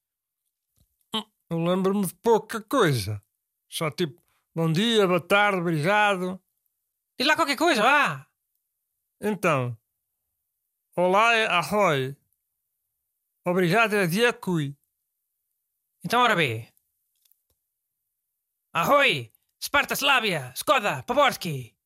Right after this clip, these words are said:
Speaker 2: Pilsen, diakui. Mete medo ou não mete?
Speaker 1: Mano, eu ia achar só estranho.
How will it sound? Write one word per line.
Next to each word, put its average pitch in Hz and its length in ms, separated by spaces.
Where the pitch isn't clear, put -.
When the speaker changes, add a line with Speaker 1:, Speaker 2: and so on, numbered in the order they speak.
Speaker 2:
Pilsen, 165 560
diakui. 226 600
Mete 247 140
medo 294 140
ou 240 60
não 202 80
mete? - 380
Speaker 1:
Mano, 180 380
eu 165 140
ia 180 280
achar 180 320
só 208 220
estranho. 165 640